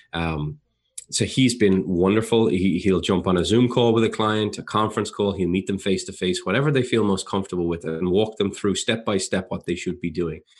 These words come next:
Uh, and then finally, you know, uh, you could have a stellar retirement strategy, all of your m-, investments and everything buttoned up. Uh, but, uh, like you talked about that storm, if, if, if a big snowstorm comes, meaning that if,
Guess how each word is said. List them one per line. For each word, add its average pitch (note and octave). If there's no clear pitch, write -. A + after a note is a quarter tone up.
Uh, G2+
and A#2
then A#2+
finally, C#3
you G#2
know, G2
uh, E2
you G2+
could A2+
have A#2
a -
stellar A2+
retirement F#2+
strategy, F2+
all G2+
of G#2+
your G2
m-, F#2+
investments G2
and F2+
everything A2
buttoned F#2+
up. F#2+
Uh, F2
but, F#2+
uh, E2
like G2
you G2
talked -
about F2+
that F2
storm, A2+
if, E2+
if, F#2
if F#2
a F2+
big B2
snowstorm A2
comes, F#2
meaning G2
that F#2
if, F2